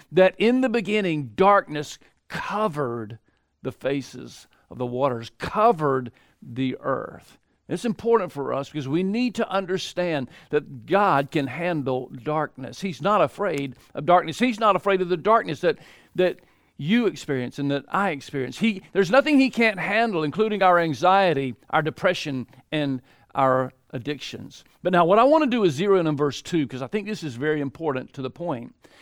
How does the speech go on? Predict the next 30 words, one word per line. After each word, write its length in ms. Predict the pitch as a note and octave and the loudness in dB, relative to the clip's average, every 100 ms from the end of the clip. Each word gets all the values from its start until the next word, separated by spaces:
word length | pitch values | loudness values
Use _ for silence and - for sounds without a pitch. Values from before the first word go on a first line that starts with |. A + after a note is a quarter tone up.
| _ | _
Notice 340 | C#3+ F#3+ C4 C4+ | 4 4 4 0
at 80 | |
the 80 | A#3 | -4
beginning 400 | G3+ F3 G#3+ A3 | -2 0 0 -2
of 60 | G#3+ | -2
the 100 | F3 | -4
creation 540 | - D#3+ G3 G#3 D3 | -2 0 0 -2 -6
that 80 | C3+ | -6
it 80 | C#3+ | -8
was 160 | C#3 | -10
covered 400 | - - A#3+ A#3+ | -14 -10 -6 -4
with 140 | C#3+ A#2+ | -4 -4
darkness, 460 | B2+ A#2+ - - | -4 -4 -6 -10
but 440 | C3+ B2 B3+ A#3+ D3 | -10 2 6 6 4
verse 240 | D3 D3 | -2 -4
two 200 | - C4 | -4 -4
says 440 | C4 F3 D3+ D3+ - _ _ _ _ _ _ | -2 0 2 0 -4 _ _ _ _ _ _
that 240 | - F3 D#3 | 2 2 2
the 80 | |
Spirit 640 | D#3+ - - B3+ C#4 C#4 C#4 | -8 -8 -8 -2 2 2 0
of 220 | A3 F3 | -6 -8
God 440 | B2+ F3+ D#3+ B2+ B2 | -6 -4 -2 -2 -4
was 200 | B2+ - | -6 -6
hovering 720 | - G3+ D3+ B2 A2+ A2+ A#2+ _ _ _ - | -2 0 0 -4 -6 -8 -10 _ _ _ -2
over 380 | E3 D#3 D3 | 2 2 0
the 100 | B2 | -4
surface 640 | A#2+ - F#3 E3 C3 A2+ - | -8 -6 -6 -6 -10 -12 -14
of 140 | B2 | -12
the 80 | B2 | -10
waters. 640 | B2+ B2+ - - - - | -8 -10 -12 -20 -20 -20